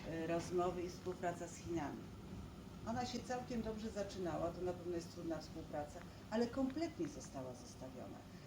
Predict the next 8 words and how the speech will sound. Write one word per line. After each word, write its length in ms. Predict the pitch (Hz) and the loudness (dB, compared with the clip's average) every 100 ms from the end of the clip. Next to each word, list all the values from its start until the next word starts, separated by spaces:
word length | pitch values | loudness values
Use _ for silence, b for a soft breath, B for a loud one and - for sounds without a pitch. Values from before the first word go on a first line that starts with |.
| - | -6
Jeszcze 500 | 202 196 - - 208 | -2 -2 -4 -4 -2
pamiętam 520 | 196 202 208 - 190 | 2 2 2 0 0
ostatnią 500 | 185 - 196 190 185 | 0 0 0 4 2
wizytę 520 | 165 - 185 185 175 175 B - 185 | 2 0 -2 2 0 0 B -8 -2
prezydenta 580 | 185 180 180 180 175 | 0 4 4 6 2
Chin, 500 | 170 - 185 156 127 | 0 -2 0 0 0
y, 260 | 135 160 151 | 2 2 2
w 140 | - | 0